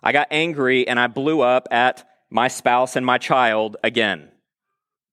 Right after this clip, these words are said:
I gave in to temptation to watch pornography again. I chose to run to the allure of social media comparison again. I replaced the giver of good gifts with the good gifts themselves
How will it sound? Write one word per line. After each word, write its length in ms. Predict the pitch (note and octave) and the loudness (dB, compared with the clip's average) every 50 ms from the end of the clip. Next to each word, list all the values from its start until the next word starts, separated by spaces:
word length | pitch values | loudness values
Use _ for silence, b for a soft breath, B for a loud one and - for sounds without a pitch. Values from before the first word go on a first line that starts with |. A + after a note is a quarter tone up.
| _ _ _ _ _ _ _ _ _ _ _ - | _ _ _ _ _ _ _ _ _ _ _ -4
I 100 | - A2+ | -2 0
gave 200 | B2+ C3+ C#3 D3 | 0 0 0 0
in 80 | E3 | -2
to 80 | D#3+ D3+ | -2 -4
temptation 520 | - E3 D3 - G3 F3 F3 - - D3+ | -4 -6 -4 -2 -2 -2 -2 -2 -2 0
to 40 | B2 | 2
watch 220 | B2+ C#3 C#3+ - | 2 0 0 -2
pornography 560 | - D#3+ D#3 D#3 D#3 D#3+ C#3+ B2+ - A2 G#2+ - | -2 0 2 2 2 0 0 -2 -2 -2 -2 -2
again. 540 | A2+ A#2 A#2+ C#3 D3+ C3+ G#2+ E2+ D#2 - - _ _ _ _ _ _ _ _ _ _ _ _ _ _ _ _ _ _ _ _ _ _ - - _ | -2 -2 0 0 0 0 -2 -4 -8 -16 -20 _ _ _ _ _ _ _ _ _ _ _ _ _ _ _ _ _ _ _ _ _ _ -20 -8 _
I 80 | - A#2+ | -4 -4
chose 360 | B2 - - D#3 D#3+ E3 - | -2 0 0 0 0 0 -2
to 120 | - - C#3+ | -2 -2 0
run 260 | B2 C#3+ D#3 D#3+ E3 | 2 2 0 0 0
to 100 | - F3+ | -2 -2
the 140 | C#3 D3+ C#3+ | 0 0 2
allure 460 | C3+ B2 A#2 B2 C3 C#3+ D#3 D#3+ F3 | 0 0 0 -2 0 2 2 2 2
of 180 | - - C3 - | 2 0 -2 -2
social 320 | - C#3+ C#3+ D3 - D#3 | 0 0 0 0 -2 -2
media 300 | D3 D3 C#3+ C#3+ C#3 C3+ | -2 0 2 2 2 0
comparison 760 | C3+ - C3 B2 C3 C3 B2 B2 A#2 - A#2+ G#2+ G2 G2 F#2+ B B B B | 0 -4 -4 -2 0 0 2 0 -2 -2 -4 -4 -4 -4 -6 B B B B
again. 500 | - F#2+ A2 G#2+ G#2+ G#2 F#2+ F2+ E2 D2+ - _ _ _ _ _ _ _ _ _ _ _ _ _ b b b b b b b b b b b b b - | -4 -2 0 0 0 -2 -2 -4 -8 -14 -20 _ _ _ _ _ _ _ _ _ _ _ _ _ b b b b b b b b b b b b b -2
I 100 | - C3 | -2 0
replaced 680 | D3 D3 A#2+ - - D3 D#3 D#3 E3 E3+ - - - B2+ | 0 -2 -4 -2 2 4 4 4 4 0 -2 -8 -4 -4
the 100 | C3 B2+ | -2 0
giver 300 | A#2 C#3 D3 C#3 E3 C#3 | 0 0 2 2 0 2
of 280 | - B2+ A#2+ A2 - | 2 0 -2 -2 -2
good 280 | - D#3+ G3 G#3+ F3 C3+ | 0 2 2 0 0 0
gifts 560 | - A2 G#2+ A2 B2+ - - - - - - _ _ _ _ _ _ _ - | 0 2 2 2 0 -2 -8 -12 -12 -12 -14 _ _ _ _ _ _ _ -4
with 300 | - B2+ D#3+ F3 - - | -2 0 0 0 0 -2
the 80 | G3+ | -2
good 300 | D#3+ B2+ D3+ D#3 E3 C#3 | 0 0 0 0 0 0
gifts 300 | A#2 C#3+ D3 D3+ - - | 0 0 0 0 -2 -4
themselves 1000 | - - C3+ B2 - - - - F#3+ F#3 E3 A#2+ G#2 G#2 A2 B2+ D3 C#3+ - | -4 -2 -2 -2 -4 -4 -2 0 2 4 4 4 2 2 0 -2 -4 -8 -12